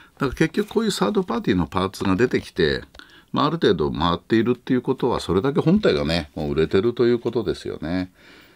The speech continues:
え、それからサバイバルゲーム必勝作戦と、えー、エアガン、モデルガンのニューモデルの紹介があった後に、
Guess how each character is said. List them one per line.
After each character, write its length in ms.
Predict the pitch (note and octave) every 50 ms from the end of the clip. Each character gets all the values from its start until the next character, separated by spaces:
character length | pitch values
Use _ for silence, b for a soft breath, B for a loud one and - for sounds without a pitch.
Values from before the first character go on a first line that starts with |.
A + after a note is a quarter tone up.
| B B _
え、 80 | G2+ F#2+
そ 120 | - G#2
れ 100 | G2+ A2+
か 120 | - B2
ら 140 | B2+ C3 B2+
サ 160 | - - E2+
バ 140 | D#2+ F2 F2+
イ 60 | F#2+
バ 140 | F2+ F#2+ F2
ル 100 | D#2 C#2+
ゲ 180 | C#2+ D#2 D2+ D2
ー 20 |
ム 140 | C2+ A#1+ A1+
必 140 | - - -
勝 400 | - - - - - F2 F2 F2
作 300 | - - E2+ D#2 - -
戦 240 | - - - A1 - - - -
と、 240 | - F#2+ G2 - B B B B B B B B B -
え 720 | C#2+ C#2+ C#2 C2+ C2+ B1+ B1+ B1 A1+ G1+ G1+ G1+ G1+ - G1+
ー、 40 | E2
エ 60 | E2
ア 80 | D#2+ E2
ガ 100 | C#2+ C2
ン、 80 | B1+ C2
モ 120 | C#2 C#2
デ 100 | D2 D2+
ル 80 | D#2 D2
ガ 80 | C#2+
ン 40 | C2+
の 80 | C2 A#1+
ニ 100 | C2+ E2
ュ 20 |
ー 60 | F2+ F#2
モ 120 | F#2 F2+
デ 120 | F2 E2
ル 60 | D2+ C#2
の 100 | C2 C2+
紹 260 | - - F#2+ F#2+ G2
介 240 | - - G2 G2+ G2
が 140 | G2 F#2
あ 60 | G2 G#2+
っ 60 | G#2 _
た 120 | - B2
後 180 | B2+ B2 - B2+
に、 260 | C3 C3+ C3+ C3 -